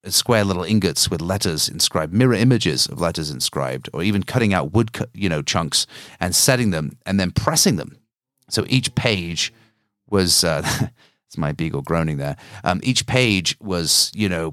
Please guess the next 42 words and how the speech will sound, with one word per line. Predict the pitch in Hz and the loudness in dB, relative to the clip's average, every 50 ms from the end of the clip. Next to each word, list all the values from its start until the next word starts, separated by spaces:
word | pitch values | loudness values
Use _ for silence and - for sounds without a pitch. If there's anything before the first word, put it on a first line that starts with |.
| - _ | -6 _
printed | - 139 143 135 123 87 78 - - - _ _ _ _ _ _ | 0 2 2 4 2 0 -2 -4 -10 -16 _ _ _ _ _ _
by | - 117 107 95 | -6 -4 -2 -2
hand | 101 110 120 131 - - - - - - - _ _ _ _ _ _ _ 107 | 0 0 0 -2 -2 -6 -10 -14 -14 -16 -16 _ _ _ _ _ _ _ 2
and | 104 104 | 4 4
then | 107 104 101 101 95 | 6 4 4 4 2
sort | 87 - - 107 95 | 2 2 2 2 2
of | 87 78 - | 0 0 -2
dried, | - 95 95 107 110 98 82 76 78 85 82 - - - _ | 0 2 4 4 4 4 2 0 0 -2 -2 -2 -4 -6 _
and | - 95 92 95 | -2 0 2 4
then | 92 90 90 90 87 85 50 - | 4 4 2 2 2 0 -2 -4
the | - 90 | -6 -4
book | 73 87 80 - - | -2 -2 -2 -2 -4
would | 87 71 | -4 -4
be | 73 73 73 | -4 -2 -2
assembled. | 71 - - 80 82 76 67 55 - - - _ _ _ | -2 0 0 0 -2 -2 -4 -6 -8 -10 -14 _ _ _
And | 80 80 85 | -6 -4 0
this | 95 90 - | 2 2 2
is | - - - | 2 0 -2
the | - 85 | -2 -2
way | 82 78 73 | -2 -2 -2
it | 50 - | -4 -4
was | - - | -4 -2
done. | - 104 92 95 92 | 2 2 4 4 4
It | 80 80 71 | 2 0 0
took | - 139 - - | 0 0 0 0
time, | - 147 160 180 151 92 87 | 2 2 4 4 4 2 0
of | 82 - | -2 -4
course, | - 90 85 78 | -2 -2 -2 -2
but | - - | -2 -4
it | - | -4
was | - | -2
a | 92 | -2
lot | 71 - | -2 -2
quicker | - - 101 - 78 73 | -2 -2 -2 -2 -2 -4
than | 69 71 69 65 | -4 -4 -4 -4
transcribing, | - - - 73 71 - - - 85 78 78 69 64 64 65 | -4 -2 0 2 2 2 2 4 2 2 2 0 -2 -4 -4
as | 69 - - | -4 -4 -4
had | 73 69 | -4 -4
been | - 71 71 69 - | -4 -4 -2 -4 -4
the | - - 69 62 | -4 -6 -6 -4
practice | - - - 76 76 - - 62 - - | -2 0 0 0 -2 -4 -4 0 0 0
for, | - - 71 60 - | 0 0 -2 -4 -4